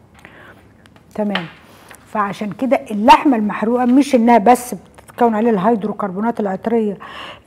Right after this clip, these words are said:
اللي هي قلنا بتستقر على سطح اللحمه وتساهم في الاصابه بمرض السرطان. القيمه الغذائيه بتقل، الفيتامينات والمعادن بتنشف اللحمه. كمان ممكن يحصل، آه، ما-،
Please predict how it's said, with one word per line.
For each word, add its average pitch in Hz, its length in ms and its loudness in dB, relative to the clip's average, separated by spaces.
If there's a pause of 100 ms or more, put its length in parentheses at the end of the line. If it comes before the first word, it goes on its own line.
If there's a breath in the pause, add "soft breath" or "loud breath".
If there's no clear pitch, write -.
(140)
اللي 208 160 -2
هي 240 200 4
قلنا 247 480 4 (340 loud breath)
بتستقر 254 840 0
على 226 220 6
سطح 294 320 2
اللحمه 330 520 4
وتساهم 226 800 0
في 233 160 -10
الاصابه 208 640 -6
بمرض 190 300 -6
السرطان. 226 540 -2 (480 loud breath)
القيمه 359 380 6
الغذائيه 269 400 8
بتقل، 277 400 2
الفيتامينات 214 600 -4
والمعادن 240 600 2
بتنشف 214 440 -2
اللحمه. 220 460 4 (600 loud breath)
كمان 262 720 8 (320 loud breath)
ممكن 262 460 2
يحصل، 262 560 2 (420 loud breath)
آه، 220 680 -2 (640)
ما-، 226 280 -2